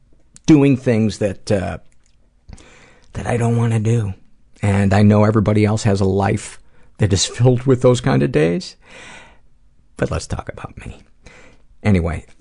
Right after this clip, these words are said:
um, couple of things I wanna mention. Uh,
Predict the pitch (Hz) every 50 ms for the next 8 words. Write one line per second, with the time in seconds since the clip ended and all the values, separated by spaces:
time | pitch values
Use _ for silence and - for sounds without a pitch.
0 | - - 110 101 98 101 101 101 101 98 101 98 95 98 - - _ _ _ -
1 | - 135 - 135 127 123 139 131 120 123 123 117 117 117 113 113 117 117 127 123
2 | - 147 135 131 131 131 127 - - - - 113 110 104 104 113 113 110 107 107
3 | 107 107